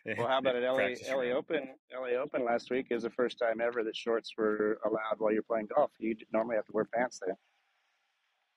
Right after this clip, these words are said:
Speaker 2: So that was unusual. I don't think the members like that.
Speaker 1: Is it
Speaker 2: Um,
Speaker 1: harder, is it harder to pack now that you have the ability to put shorts into play? <laughs>
Speaker 2: No, easier, easier. I've run out of, uh, clean clothes, which is why I'm wearing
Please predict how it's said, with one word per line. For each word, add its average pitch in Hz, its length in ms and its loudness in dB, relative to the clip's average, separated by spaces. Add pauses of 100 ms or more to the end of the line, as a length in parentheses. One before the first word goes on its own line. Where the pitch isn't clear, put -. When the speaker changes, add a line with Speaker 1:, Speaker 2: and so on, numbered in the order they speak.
(160)
Speaker 2:
So - 280 -6
that 104 160 -4
was 104 160 0
unusual. 104 760 0
I 107 60 0
don't 107 140 0
think 107 180 -2
the 101 60 -4
members 95 360 -2
like 92 220 -2
that. 90 180 -2 (1300)
Speaker 1:
Is - 80 -8 (240)
it 101 60 2
Speaker 2:
Um, 92 60 2
Speaker 1:
harder, 110 420 2
is 95 100 -8
it 98 80 -4
harder 110 220 2
to 98 80 -6
pack 107 360 -2
now 110 200 -6
that 92 100 -12
you 101 100 -8
have 101 280 -2
the 95 100 -2
ability 92 440 -2
to 92 80 -2
put 92 220 -6
shorts - 360 -4
into 107 160 -4
play? 107 240 0 (340)
<laughs> - 420 -4
Speaker 2:
No, 113 760 0
easier, 113 560 2 (100)
easier. 110 440 0 (480)
I've 117 120 2
run 127 200 -2
out 117 180 -4
of, 104 160 -6 (140)
uh, 98 220 -2 (400)
clean 113 300 2
clothes, 107 480 -2
which 104 220 0
is 98 180 -8
why 98 320 -2
I'm 92 160 -4
wearing 92 300 2